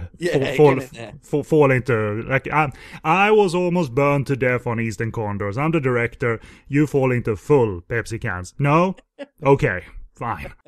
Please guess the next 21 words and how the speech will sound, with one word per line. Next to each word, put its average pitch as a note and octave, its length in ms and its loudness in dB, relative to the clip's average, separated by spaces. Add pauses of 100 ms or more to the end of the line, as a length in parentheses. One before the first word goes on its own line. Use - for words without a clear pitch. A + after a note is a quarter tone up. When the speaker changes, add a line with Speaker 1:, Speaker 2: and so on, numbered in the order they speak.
(720)
Speaker 1:
So F#3+ 160 -10
the F3 100 -10
progression G#3 400 -6
of - 20 -10
the C#3 80 -8
characters A2+ 340 -10
and A2 100 -16
obviously G2+ 300 -16
the G2 100 -14
story, G#2 320 -8
like F#2+ 140 -8
you F2+ 40 -12
say, F#2 200 -12
so F#2 160 -14
he F2+ 220 -12
becomes F#2+ 400 -14
a G2 60 -10
hitman, F2+ 420 -12 (380)
and F#2+ 180 -8
then F#2 200 -8
obviously F#2 640 -10